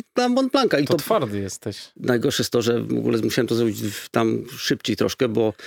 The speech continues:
Speaker 1: szlak był zamknięty, nie można było chodzić i tak dalej. Tam było to
Speaker 2: Wow.
Speaker 1: kilka wyzwań, miałem sneakersa na trzy dni i w-, i kilka, kilka głupot, szczerze mówiąc, dzisiaj z perspektywy czasu, bo skrajna nieodpowiedzialność, nie? No,
Speaker 2: No,
Speaker 1: ale wtedy
Speaker 2: była, bo tam nie jeden, nie
Speaker 1: wtedy
Speaker 2: jeden
Speaker 1: zupełnie
Speaker 2: nie
Speaker 1: bez
Speaker 2: wraca.
Speaker 1: świadomości,
Speaker 2: Tak.
Speaker 1: zupełnie bez świadomości, po prostu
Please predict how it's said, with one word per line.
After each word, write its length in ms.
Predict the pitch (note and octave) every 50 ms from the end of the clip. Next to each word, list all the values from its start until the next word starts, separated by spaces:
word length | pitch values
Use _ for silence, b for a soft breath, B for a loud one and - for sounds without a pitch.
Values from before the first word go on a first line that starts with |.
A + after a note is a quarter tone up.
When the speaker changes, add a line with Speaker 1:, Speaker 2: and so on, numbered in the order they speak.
| B B B
Speaker 1:
szlak 260 | - - - C#3+ B2
był 100 | B2 B2+
zamknięty, 460 | A#2+ A#2 F#2 G#2+ A#2+ G#2 G2 - -
nie 80 | A#2+ A#2
można 200 | A2+ G#2+ A2+ A2+
było 140 | G#2+ A2+ G2+
chodzić 280 | - B2 A2+ A2+ A2+ - -
i 40 |
tak 100 | - A#2+
dalej. 180 | G#2+ G#2+ A2 B2+
Tam 200 | F3 F#3+ G3 F#3+
było 140 | F#3 F#3+ F3+
to 160 | F#3 - G3+
Speaker 2:
Wow. 80 | E3 -
Speaker 1:
kilka 260 | G#3 F3 - F#3 E3
wyzwań, 520 | D#3 F#3 E3+ D3+ D#3 E3 D#3+ D#3+ D#3 D3 D3
miałem 640 | C#3+ D#3 D#3+ D#3 D3+ D3 C#3 C#3 C3+ C3+ C3 C3+ B B B B B B B B B
sneakersa 520 | - - - E3+ D#3+ - F#3+ F3 - - D#3+
na 140 | D3 D3
trzy 200 | C#3 - - E3+
dni 480 | C#3 C3+ E3 F#3 F#3+ F#3 F3+ G3+ - -
i 120 | D#3+ D3+
w-, 300 | C#3 C#3+ D#3 D3+ E3 F3 - -
i 120 | D3 F3
kilka, 260 | - - F#3 F#3+ F#3+ D#3 C3+ C#3+ - - -
kilka 240 | - - F3 - D#3+
głupot, 360 | C3+ C#3+ F#3 - A#2 A2 -
szczerze 260 | - - A#2+ G#2+ A2
mówiąc, 240 | G#2+ G#2+ G#2+ G2 G2
dzisiaj 220 | G2+ A#2 - C#3 A#2+
z 60 | -
perspektywy 420 | C#3 A2 B2+ B2 - - A#2+ A#2
czasu, 280 | - B2 A#2 - C3+ C3
bo 160 | G#2+ G#2 B2+ A#2 -
skrajna 320 | - - - C3+ A#2+ A#2+
nieodpowiedzialność, 540 | A#2 A#2 A2 - A#2+ A#2+ C#3+ B2+ G#2 F2+ -
nie? 80 | G2+ G#2
No, 60 | A2
Speaker 2:
No, 80 | B2 C3+
Speaker 1:
ale 120 | - - B2
wtedy 140 | G#3 G3 E3
Speaker 2:
była, 180 | B2+ A2 G#2
bo 140 | G#2+ A2+ A#2+
tam 240 | - B2 A#2+ B2 B2
nie 120 | B2 B2+
jeden, 200 | B2+ B2 A#2+ B2+ B2
nie 40 | -
Speaker 1:
wtedy 180 | C#3 C3+ C3
Speaker 2:
jeden 80 | C#3+ D3+
Speaker 1:
zupełnie 240 | D3+ C#3+ - - -
Speaker 2:
nie 60 | D3+
Speaker 1:
bez 60 | - -
Speaker 2:
wraca. 140 | - - -
Speaker 1:
świadomości, 460 | G3 G3 G3+ F#3+ - - - A#2 G2
Speaker 2:
Tak. 80 | A2 A#2
Speaker 1:
zupełnie 600 | C3+ D3+ D3+ C3+ A#2+ D3+ G3+ F#3 E3+ D#3+ D#3 D3+
bez 120 | C#3 C#3 -
świadomości, 520 | - D3+ C#3 C#3 C#3 C#3 C3 - - A#2
po 80 | A#2 A#2
prostu 380 | C#3 C3+ - - B2 A#2 A#2